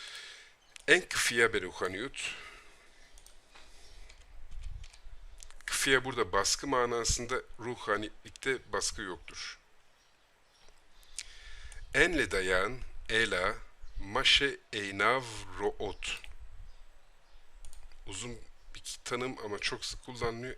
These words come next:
En le dayan, dayan yargıç demek, en yok demek,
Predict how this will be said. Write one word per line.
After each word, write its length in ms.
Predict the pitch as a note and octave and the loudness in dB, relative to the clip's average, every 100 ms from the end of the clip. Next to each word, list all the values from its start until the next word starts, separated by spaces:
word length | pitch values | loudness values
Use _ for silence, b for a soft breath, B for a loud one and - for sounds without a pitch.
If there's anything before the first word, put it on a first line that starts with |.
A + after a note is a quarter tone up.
| - - - B2+ | -14 -20 -4 2
En 160 | C#3+ | 2
le 120 | A#2 | 2
dayan, 480 | F#2+ F2+ F2+ G2+ B2 - - - - - - B B B B - | 0 0 0 -2 -6 -12 -16 -16 -18 -20 -20 B B B B 6
dayan 360 | A2+ A#2 B2 | 10 10 8
yargıç 500 | A2+ G2 F#2+ A#2+ - | 6 4 4 6 6
demek, 460 | A#2 A#2 A#2+ - - - | 4 -2 -4 -6 -8 0
en 200 | A2 F#2+ | 0 2
yok 340 | F2 A2 - | -2 -4 4
demek, 480 | B2 A#2+ A#2+ - - | 4 4 -2 -4 -10